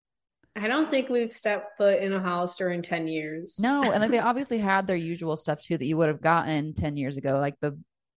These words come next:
Speaker 2: graphic tees and all that. But they also had some really cute stuff that was very, very zillennial of us to get.
Speaker 1: Yes.
Speaker 2: So, yeah. I like Target, but Target's been weird lately.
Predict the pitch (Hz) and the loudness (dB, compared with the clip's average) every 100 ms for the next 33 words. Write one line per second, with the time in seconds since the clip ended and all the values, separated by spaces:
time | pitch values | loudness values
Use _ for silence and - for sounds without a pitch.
0 | _ _ _ _ - 165 147 156 - - | _ _ _ _ -2 0 0 -2 -10 -6
1 | 147 147 160 147 143 143 147 170 165 233 | -4 -4 0 0 2 0 2 2 2 0
2 | 233 226 180 160 156 - 139 - 147 - | -2 -2 -2 -2 -4 -6 -6 -2 -2 -2
3 | 131 135 151 143 143 143 143 - _ _ | -4 -4 -4 -4 -2 -4 -6 -10 _ _
4 | _ _ _ _ _ _ _ _ _ 175 | _ _ _ _ _ _ _ _ _ -12
5 | - 208 208 180 175 175 170 156 151 151 | 4 6 8 6 4 4 4 4 2 0
6 | - 226 160 156 - - 143 131 - - | -6 -4 -2 -2 -2 -2 -2 -2 -6 -14
7 | - _ _ _ _ _ - - _ _ | -16 _ _ _ _ _ -20 -20 _ _
8 | _ _ _ - 311 - - - - - | _ _ _ 2 2 2 -4 -16 -18 -20
9 | _ _ 190 170 135 110 - _ _ - | _ _ 2 4 4 2 -4 _ _ 2
10 | 247 254 233 190 190 185 180 - _ 180 | 2 4 4 6 6 6 4 -2 _ 2
11 | - 196 190 202 190 165 147 156 160 160 | 4 0 0 -4 -6 -4 0 2 4 4
12 | 151 147 117 139 143 143 | 2 -2 -2 -4 -4 -6